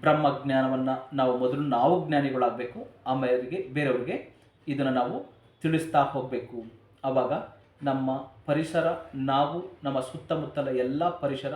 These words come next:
ನಮ್ಮ ಪ್ರಕೃತಿ ಸುಂದರವಾಗ್ತದೆ. ನೆಮ್ಮದಿಯಿಂದ ಎಲ್ಲರೂ ಬದುಕಬಹುದು, ಬಾಳ್ಬಹುದು. ಧರ್ಮ, ಜಾತಿ ಅನ್ನೋದನ್ನ ಕೆಲವು ಕಿಡಿಗೇಡಿಗಳು, ಅವಿವೇಕಿಗಳು ಮಾಡಿಬಿಟ್ಟಿದ್ದಾರೆ.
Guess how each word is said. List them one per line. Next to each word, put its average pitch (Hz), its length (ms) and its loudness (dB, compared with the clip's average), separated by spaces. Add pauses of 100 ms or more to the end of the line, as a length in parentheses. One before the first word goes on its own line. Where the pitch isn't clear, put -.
(120)
ನಮ್ಮ 139 160 -2
ಪ್ರಕೃತಿ 143 840 -6 (480)
ಸುಂದರವಾಗ್ತದೆ. 135 960 0 (260)
ನೆಮ್ಮದಿಯಿಂದ 151 720 0 (240)
ಎಲ್ಲರೂ 165 800 2
ಬದುಕಬಹುದು, 139 840 -6
ಬಾಳ್ಬಹುದು. 123 680 0 (500)
ಧರ್ಮ, 160 300 4 (280)
ಜಾತಿ 156 560 0
ಅನ್ನೋದನ್ನ 143 440 -2
ಕೆಲವು - 580 -2 (600)
ಕಿಡಿಗೇಡಿಗಳು, 175 760 2 (100)
ಅವಿವೇಕಿಗಳು 156 920 0
ಮಾಡಿಬಿಟ್ಟಿದ್ದಾರೆ. 139 840 -2